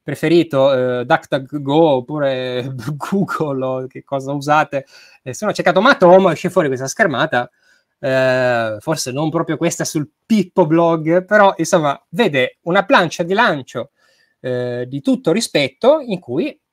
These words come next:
si vede il risultato del proprio lavoro, cioè io effettivamente posso abbandonare, eh, quasi con comodità, eh, proprio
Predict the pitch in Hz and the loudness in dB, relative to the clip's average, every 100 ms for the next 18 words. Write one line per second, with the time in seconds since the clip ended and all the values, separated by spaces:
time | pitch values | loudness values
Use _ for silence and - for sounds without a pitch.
0 | _ _ - - 156 175 214 170 151 131 | _ _ -4 0 0 2 2 2 2 0
1 | 262 233 160 120 151 - - 117 190 123 | 2 -2 -2 -10 -12 -12 -8 0 2 2
2 | 117 - - 170 120 107 123 151 190 220 | -2 -12 -6 -4 -4 -6 -8 -6 -4 0
3 | 208 214 202 165 147 - 131 123 143 143 | 2 2 0 2 0 0 -6 -4 -4 -2
4 | 156 175 127 120 - - _ _ - 117 | -2 0 0 -4 -10 -20 _ _ -20 -8
5 | - 151 131 127 123 120 117 113 117 117 | 2 2 2 -2 -4 -4 -6 -8 -12 -8
6 | 143 147 139 131 127 175 - 117 113 110 | -8 -6 -6 -6 0 0 0 -8 -16 -20
7 | 113 117 _ _ _ _ _ _ _ - | -20 _ _ _ _ _ _ _ _ -10
8 | - - | -8 -10